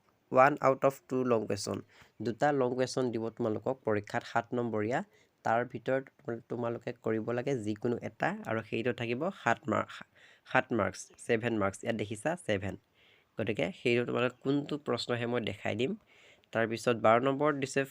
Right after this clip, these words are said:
ফ'ৰ শ্বৰ্ট আনচাৰ কুৱেশ্যন ফ্ৰম দ্য ছাপ্লিমেণ্টৰী ৰিডাৰ। গতিকে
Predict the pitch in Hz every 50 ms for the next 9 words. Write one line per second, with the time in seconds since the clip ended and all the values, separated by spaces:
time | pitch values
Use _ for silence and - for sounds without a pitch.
0 | - - - 139 143 151 151 160 - - 147 139 139 135 - 120 123 120 123 -
1 | 139 131 131 131 - 127 117 107 - - - 135 156 190 226 208 - - - 123
2 | 117 117 123 156 202 196 - - - - 117 - - 123 123 123 120 117 113 -
3 | - 123 147 185 214 135 107 101 98 92 92 92 - - _ - - - - _
4 | _ - 110 110 107 131 143